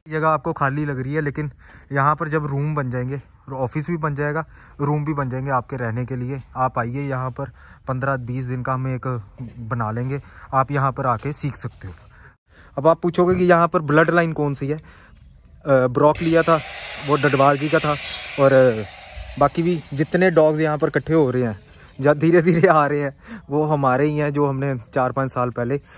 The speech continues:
या हम बीच में purchase कर रहे हैं। अभी सारे बीआई purchase कर रहे हैं हम, breed in India जो है, import भी करवाएंगे, वो अगले साल देखेंगे। अभी तो बस तैयार हो जाए। Female हमने सारी बीआई रखी हैं और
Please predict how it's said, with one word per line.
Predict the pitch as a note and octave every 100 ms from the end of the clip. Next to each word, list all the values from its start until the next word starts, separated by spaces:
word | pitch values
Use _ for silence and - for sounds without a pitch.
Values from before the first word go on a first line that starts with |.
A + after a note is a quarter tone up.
| - D#3
या |
हम | D3+ D#3+
बीच | D#3+ D#3
में | E3
purchase | E3 C#3+ C#3+ D3 -
कर | B2+
रहे | A#2+
हैं। | D#3
अभी | D#3 C#3+
सारे | E3 D3+ E3+
बीआई | C3 C#3 D#3
purchase | D#3+ D3+ D3 D3 -
कर | B2
रहे | A#2+
हैं | B2
हम, | C#3+ - - - -
breed | C#3+ D3+
in | D#3
India | C#3+ B2+ C#3
जो | C3+ D3
है, | C#3 D#3 - - -
import | C#3+ D#3 F3
भी | F#3
करवाएंगे, | E3+ C#3+ C3 D3 D#3 D#3 -
वो | C3+
अगले | B2+ B2+
साल | B2+ B2
देखेंगे। | A#2 B2 B2 B2+ - - - -
अभी | B2 C#3
तो | D3 D#3+ D3 A#2 -
बस | C#3 C#3+ -
तैयार | C#3 C3 C3
हो | B2
जाए। | A#2+ D3 - - -
Female | F3+ F#3+ F#3+
हमने | E3+ E3+
सारी | D#3+ C#3 C#3+
बीआई | C3 A#2+ C#3 E3
रखी | D#3+ - C#3+
हैं | D#3 - - - - - - -
और | D3